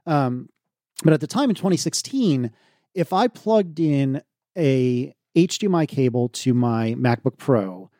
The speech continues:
which at the time had an H D M I out, and if I plugged that, the other end of that cable into one of these four K displays, it would only run at thirty hertz, which means it looks totally jumpy and terrible.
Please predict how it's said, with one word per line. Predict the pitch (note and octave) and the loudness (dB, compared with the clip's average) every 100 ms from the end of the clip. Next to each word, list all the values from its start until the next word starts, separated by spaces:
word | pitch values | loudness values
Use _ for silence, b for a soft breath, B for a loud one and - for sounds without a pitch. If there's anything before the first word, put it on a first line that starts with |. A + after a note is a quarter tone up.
| _ | _
which | - D3 | 0 0
at | B2 | -2
the | |
time | B2 A#2+ A#2 | -2 0 0
had | F#2+ B2+ A#2 | 0 -2 0
an | A2+ | 0
H | A#2 - | -2 -2
D | |
M | A2 | -2
I | G2+ G#2 | 0 -2
out, | G#2+ F#2+ G#2+ _ _ _ _ | -2 -4 -10 _ _ _ _
and | E3 D3+ | -2 0
if | D#3+ | -2
I | |
plugged | C3+ - F3+ F3 | -4 0 0 0
that, | D#3 D3+ - D#3 C#3+ | -2 -4 -4 -14 -14
the | F3 D3 | -6 -2
other | D3+ | 0
end | D3 | 0
of | C3+ | -2
that | C3 | -2
cable | C#3 C3 C3 | -2 -2 -2
into | D3 E3 F3+ | -2 -2 0
one | D#3 | 0
of | C3 | 0
these | C3 | -2
four | - D#3+ | 0 -2
K | C3+ B2+ | 0 -4
displays, | A2 - B3 C4 C3+ A2+ A2 - _ _ | -4 -6 -2 0 0 -2 -6 -12 _ _
it | F3+ | -2
would | F3 E3+ | 0 2
only | D#3+ | 2
run | D3 C#3 | 2 0
at | C3 | -2
thirty | - B2 A2 | 0 0 0
hertz, | A2 A#2 - - - | 0 -2 -4 -12 -6
which | - B2 | -4 -2
means | D3 C#3 B2+ | 0 0 0
it | C3+ | 0
looks | C3+ - | 0 -2
totally | - - D#3 B2+ A#2+ | -6 2 2 2 0
jumpy | B2+ A#2 A2+ A2 | 2 0 0 -2
and | G2+ | 0
terrible. | A#2 G#2 G2 A#2+ | 0 0 -2 -10